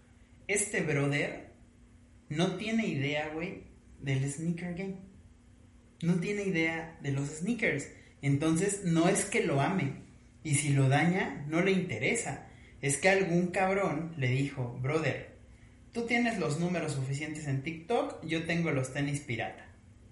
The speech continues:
¿Qué hubo? De cada... Si tenemos ventas de cincuenta mil pesos, a ti te... Por decir números, así, ¿no? A ti te van a tocar quince mil,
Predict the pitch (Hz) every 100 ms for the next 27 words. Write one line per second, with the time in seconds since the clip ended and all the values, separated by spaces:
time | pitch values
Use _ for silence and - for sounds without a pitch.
0 | - - - - - 160 147 123 - 147
1 | 143 220 226 226 220 208 190 170 151 -
2 | - - - - 165 170 170 208 220 214
3 | 196 196 196 190 170 165 151 151 151 156
4 | 175 190 185 226 233 233 262 262 151 160
5 | 185 - 160 139 135 131 139 143 208 220
6 | 160 135 123 - - 180 240 233 - -
7 | - 196 226 - - - - - 143 143
8 | - 208 202 202 196 160 170 196 202 214
9 | 202 208 214